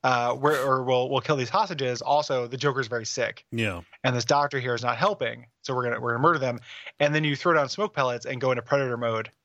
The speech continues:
Speaker 1: uh, and we get our Predator, Predator tutorial.
Speaker 2: Right. Yeah.
Speaker 1: Um,
Speaker 2: Um,
Speaker 1: yeah.
Speaker 2: you're, you're gonna be doing a lot of these. Like, there are going to be spec-, specific encounters that we kinda gloss over. Most of the ones we're gonna highlight kinda here in the, in, in the outline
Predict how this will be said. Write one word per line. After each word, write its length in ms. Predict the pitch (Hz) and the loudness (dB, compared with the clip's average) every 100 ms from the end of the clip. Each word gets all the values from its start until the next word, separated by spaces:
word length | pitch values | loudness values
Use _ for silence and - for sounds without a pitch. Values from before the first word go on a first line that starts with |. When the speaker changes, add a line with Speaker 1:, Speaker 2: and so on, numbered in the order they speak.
| _ _ _ | _ _ _
Speaker 1:
uh, 140 | 117 120 | 2 2
and 100 | 127 | 2
we 60 | |
get 100 | 127 | 2
our 60 | 117 | 2
Predator, 560 | 117 123 110 113 117 - | 2 0 0 -2 -2 -2
Predator 440 | - 160 139 123 117 | 0 2 2 0 -2
tutorial. 540 | - 123 120 113 - _ _ | -4 -2 -2 -2 -8 _ _
Speaker 2:
Right. 200 | - - - - - _ _ _ _ _ _ _ _ _ - | -14 -4 -2 -2 -6 _ _ _ _ _ _ _ _ _ -6
Yeah. 200 | 247 - | -4 0
Speaker 1:
Um, 280 | 120 113 113 - _ _ _ - | 0 0 -2 -6 _ _ _ -2
Speaker 2:
Um, 240 | 156 139 | 2 2
Speaker 1:
yeah. 40 | 131 | 0
Speaker 2:
you're, 80 | - | 0
you're 120 | 180 208 | 0 2
gonna 80 | |
be 60 | 190 | 2
doing 200 | 180 160 | 2 2
a 60 | 117 | 2
lot 180 | 113 | 2
of 60 | 117 | 0
these. 380 | 127 127 131 - | -2 0 0 -2
Like, 160 | 123 113 | -2 0
there 100 | 139 | 2
are 40 | |
going 140 | 156 139 | 2 0
to 60 | |
be 80 | 120 | -2
spec-, 200 | - 107 - - _ _ _ _ | -4 -6 -8 -12 _ _ _ _
specific 480 | - 127 151 156 160 | -6 -2 0 0 0
encounters 460 | 131 104 120 127 120 | -4 -2 -2 0 0
that 80 | 123 | -2
we 80 | 107 | -2
kinda 220 | 113 101 | -2 -2
gloss 340 | 113 113 110 | 0 0 2
over. 380 | 156 131 143 139 | 2 2 0 0
Most 260 | 131 117 - | 0 -2 0
of 60 | |
the 60 | 120 | -2
ones 160 | 110 101 | -2 -2
we're 60 | |
gonna 180 | 101 98 | -4 -4
highlight 400 | 95 101 101 101 | -2 -2 -2 -4
kinda 200 | - 101 | -6 -6
here 280 | 92 95 92 | -6 -6 -6
in 120 | 92 | -6
the, 280 | 90 87 92 | -6 -6 -8
in, 120 | 90 | -8
in 180 | 101 90 | -8 -8
the 80 | 95 | -6
outline 480 | 95 95 92 92 | -4 -4 -4 -6